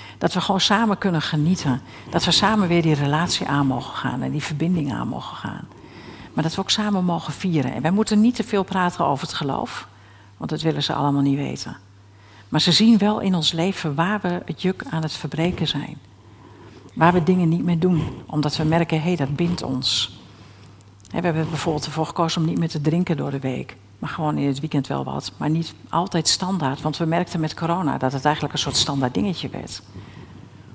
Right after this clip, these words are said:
En we merkten ook dat als we het niet deden, dan werd dat lastig. We zeiden, "Oeh, wacht even, hier gebeurt iets." Dat zien de kinderen. Die zien dat we daar anders mee omgaan. Nou, zo zou ik nog wel wat voorbeelden kunnen noemen. Ga ik niet doen. Want het gaat niet om mij.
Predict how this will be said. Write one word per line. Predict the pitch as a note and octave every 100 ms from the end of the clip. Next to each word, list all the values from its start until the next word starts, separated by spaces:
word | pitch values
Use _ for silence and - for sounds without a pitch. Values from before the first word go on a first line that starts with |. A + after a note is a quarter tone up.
| - - -
En | E3
we | F3
merkten | F3 E3 F#3
ook |
dat | F3+
als | E3 -
we |
het | D#3+
niet | G3 F3+
deden, | C#3+ C3+ C3+
dan | C#3+
werd | D#3+ D3+
dat | D3
lastig. | F#3 - - B2 - - - - - - -
We | -
zeiden, | D#3+ D#3+
"Oeh, | F#3 D#3
wacht | C3+ -
even, | F3+ E3 C#3 B2+
hier | D#3+ D3+
gebeurt | F3+ E3 D#3 -
iets." | - - - - - - - - - -
Dat | F#3 -
zien | C4 A#3
de | -
kinderen. | A#3+ A3+ C#3+ C#3
Die | C#3
zien | G3 F3
dat | E3+
we | E3
daar | D#3+
anders | F3 F3+ -
mee | D#3
omgaan. | E3+ E3 - C3 C3+
Nou, | C#3+ C#3
zo | D#3
zou | D3+ -
ik |
nog | D#3+
wel | E3+
wat | D3+ -
voorbeelden | F#3+ F3 D#3+ D3+ D3
kunnen | D3 D3
noemen. | D#3 F#3+ F3
Ga | -
ik | D3+
niet | D3+ C#3+
doen. | C#3 C3+ - - - - - - - - -
Want | - E3+
het | -
gaat | F#3+ E3
niet | E3
om | D#3
mij. | D#3 D#3+ B2+